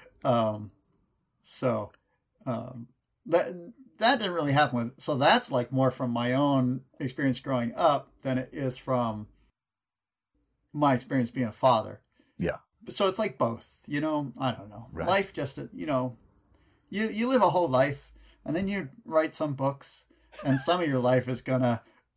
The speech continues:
Speaker 1: is gonna end up in there.
Speaker 2: <laughs> No, sure.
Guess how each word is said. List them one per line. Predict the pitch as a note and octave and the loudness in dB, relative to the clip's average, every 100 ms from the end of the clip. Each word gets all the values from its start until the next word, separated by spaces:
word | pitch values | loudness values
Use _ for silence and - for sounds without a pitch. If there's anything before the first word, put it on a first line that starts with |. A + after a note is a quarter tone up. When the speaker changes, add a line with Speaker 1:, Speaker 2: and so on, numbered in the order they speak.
| _ - | _ -4
Speaker 1:
is | D#3 C#3+ | -2 2
gonna | C#3 C3 | 2 2
end | C3+ B2 | 2 0
up | A#2+ A2 | 0 -4
in | A#2+ A2 | -8 -8
there. | A#2+ A2 _ | -10 -12 _
Speaker 2:
<laughs> | _ - - - - | _ -20 -20 -20 -10
No, | A2+ - - G#3 | -6 -4 0 -2
sure. | - - B3 - - | -2 -4 -2 0 -2